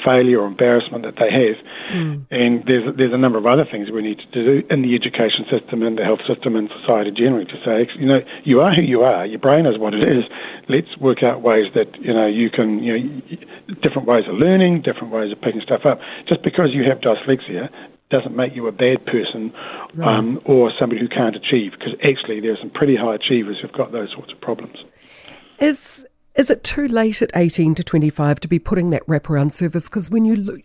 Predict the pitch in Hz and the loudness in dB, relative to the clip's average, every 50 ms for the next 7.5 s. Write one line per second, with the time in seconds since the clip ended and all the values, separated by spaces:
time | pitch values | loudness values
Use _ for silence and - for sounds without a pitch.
0 | _ - 190 240 233 214 202 180 160 214 233 240 269 247 - - 175 165 160 - | _ -2 0 2 2 2 2 2 0 0 0 0 -2 -2 -2 0 0 0 0 0
1 | 175 170 165 160 170 180 190 185 175 175 - - 180 - 170 147 - - 160 143 | -2 -2 -2 -4 -2 -4 -4 -4 -4 -8 -8 -10 -10 -10 -10 -14 -12 -12 -10 -10
2 | 143 151 160 147 147 147 - - - 151 143 - 147 175 190 180 156 - - - | -8 -8 -10 -10 -12 -16 -16 -14 -12 -12 -10 -10 -10 -10 -10 -8 -8 -10 -12 -12
3 | _ _ _ _ _ _ _ _ - - 175 156 - - 120 120 135 120 - - | _ _ _ _ _ _ _ _ -6 -4 -2 -2 -4 -6 -6 -8 -8 -8 -6 -8
4 | 123 - - 139 170 - - - - _ 165 - - 143 160 160 147 147 - 160 | -8 -6 -4 -4 -4 -4 -4 -4 -4 _ -2 -2 0 0 0 0 0 -2 -4 -2
5 | 147 151 139 139 127 143 139 139 127 - 147 135 139 139 - - 151 135 139 131 | -2 -2 -2 -2 -4 -4 -4 -4 -2 -2 -2 0 0 -2 -4 -4 -4 -4 -2 -2
6 | 131 131 131 - - 170 160 151 120 127 127 131 135 135 135 139 - - - - | -2 -4 -6 -6 -6 -4 -4 -2 -2 -2 -2 -2 -2 -2 -4 -4 -6 -8 -6 -6
7 | 190 170 135 135 143 143 - 139 113 113 | -4 -4 -2 -4 -4 -6 -8 -12 -12 -12